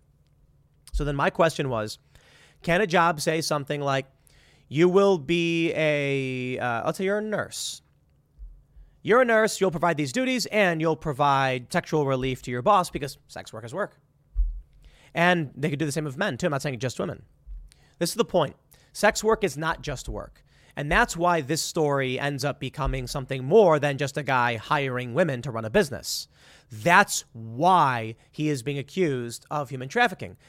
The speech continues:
because sex work is not just work. Because if people are being manipulated into doing it and they don't want to,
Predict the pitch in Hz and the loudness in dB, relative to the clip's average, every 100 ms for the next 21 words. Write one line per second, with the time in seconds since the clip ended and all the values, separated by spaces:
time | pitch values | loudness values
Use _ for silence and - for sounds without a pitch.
0 | - 175 190 - 214 220 156 147 143 - | -4 0 2 2 2 2 2 0 -2 -2
1 | 180 135 151 185 202 - - 127 156 - | -2 0 0 0 0 -6 -14 -4 -4 -4
2 | - 113 107 - - _ _ _ _ _ | -12 -8 -8 -8 -20 _ _ _ _ _
3 | _ - - 165 202 170 - 226 233 233 | _ -18 -6 0 2 2 -2 -4 -2 2
4 | 240 196 185 185 160 143 208 214 208 165 | 4 4 2 0 -2 0 0 2 0 -2
5 | - 190 160 185 123 196 285 285 107 120 | -2 -4 0 -2 0 0 0 -2 -4 -8
6 | 139 139 127 127 262 262 - 180 165 | -6 -4 -4 2 2 2 0 0 0